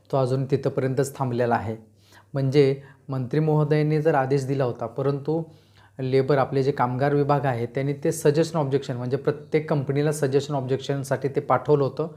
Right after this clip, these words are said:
ते पाठवून आता त्यांनी परत तरी, म्हणजे सजेशन ऑब्जेक्शन आलेलं आहे, ते सबमिट आता झालेलं आहे सर्व काय. आणि त्याचा अहवाल आता जे कामगार मंत्री महोदय असतील त्यांच्या टेबलवरती प्रथमच असेल तो अहवाल,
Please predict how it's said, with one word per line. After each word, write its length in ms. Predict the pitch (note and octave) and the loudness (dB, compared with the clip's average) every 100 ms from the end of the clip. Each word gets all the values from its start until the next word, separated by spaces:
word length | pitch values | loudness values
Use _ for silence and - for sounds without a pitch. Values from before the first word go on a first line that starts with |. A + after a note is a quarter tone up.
| - - - _ - | -20 -20 -20 _ -4
ते 60 | |
पाठवून 420 | D3 C#3 C#3 D3+ D#3+ | 2 2 2 0 0
आता 180 | D#3 | 0
त्यांनी 240 | D#3 D#3 D3+ | 0 0 0
परत 260 | D#3 D3+ D3+ | 4 4 6
तरी, 160 | D#3 C#3+ C#3+ | 2 2 -2
म्हणजे 580 | C#3+ C#3 C#3 D3+ D#3 D#3 - - _ _ _ _ _ _ | -8 -6 0 0 0 -6 -18 -20 _ _ _ _ _ _
सजेशन 440 | - D3 D3 D#3 D#3+ | 0 4 4 2 0
ऑब्जेक्शन 340 | C#3 D3 D#3 | -2 -4 0
आलेलं 340 | C#3 C3 D3 C#3 | 0 2 2 0
आहे, 360 | A2+ C#3+ - - _ D#3 | -2 -6 -10 -20 _ -6
ते 60 | |
सबमिट 480 | D3 D#3 C3 C#3 D#3 | -2 0 0 0 0
आता 180 | D3+ D#3 | 4 2
झालेलं 380 | C3 B2 D3 D3+ | 2 0 4 4
आहे 80 | |
सर्व 300 | C3 C3 A#2+ | 4 -2 -4
काय. 240 | A#2+ C3 D3 - _ _ _ _ _ _ - | -2 -4 -6 -12 _ _ _ _ _ _ -8
आणि 120 | B2+ | -4
त्याचा 300 | B2+ B2+ D3+ | 0 0 2
अहवाल 380 | C3 C#3 D#3 C3 - - - _ _ - | 2 2 4 2 -2 -16 -20 _ _ -12
आता 180 | B2+ C3+ | -6 -2
जे 120 | C3+ | 0
कामगार 380 | C#3 C3 C3 C3+ | 0 0 2 2
मंत्री 280 | C3+ B2 | 0 0
महोदय 340 | C#3 B2+ B2+ C3+ | 0 0 0 0
असतील 600 | B2 - C#3+ A#2 - _ - | -2 -2 -2 -4 -14 _ -6
त्यांच्या 280 | C3+ B2 C3+ | -4 -2 0
टेबलवरती 480 | C3+ C3+ C3+ B2 D3 | 2 2 2 0 -4
प्रथमच 640 | - D#3+ D#3 F3+ F3 F3 | 2 4 4 4 2 2
असेल 360 | D3 - B2+ - | 0 0 -6 -2
तो 60 | |
अहवाल, 320 | A2+ G#2 G#2+ | -4 -2 -6